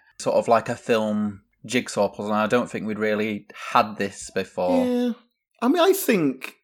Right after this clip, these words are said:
Speaker 2: I think it's a bit overstated. When I was watching it again just recently, like I say, I haven't seen it for years. I just watched it last week.
Speaker 1: Mm-hmm.
Speaker 2: It, it's not, it's not complicated. It's like there's essentially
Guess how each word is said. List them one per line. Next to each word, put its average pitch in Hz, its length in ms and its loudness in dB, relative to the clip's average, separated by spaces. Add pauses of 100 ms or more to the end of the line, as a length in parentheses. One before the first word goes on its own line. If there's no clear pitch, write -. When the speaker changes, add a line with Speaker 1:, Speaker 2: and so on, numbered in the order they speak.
(380)
Speaker 2:
I 285 120 0
think 294 280 2
it's 196 160 -2
a 160 60 0
bit 135 220 2
overstated. 127 1000 -2
When 185 120 -4
I 226 60 0
was 214 120 -2
watching 165 280 -2
it 139 80 -6
again 131 340 -2
just 123 180 -12
recently, 123 440 -6
like 123 180 -8
I - 20 -14
say, 185 120 -4
I - 40 0
haven't 156 160 -4
seen 120 120 -6
it 92 80 -10
for 110 60 -8
years. 110 520 -4
I - 400 -20
just - 140 -12
watched 127 220 -4
it 113 80 -6
last 110 220 -8
week. 123 360 -6 (520)
Speaker 1:
Mm-hmm. 247 200 -8
Speaker 2:
It, 262 160 -4 (420)
it's 330 200 -8
not, 571 120 0 (160)
it's 233 160 -2
not 285 240 -6
complicated. 165 800 0
It's 226 200 -2
like 247 160 2
there's 233 200 -2
essentially 247 580 -2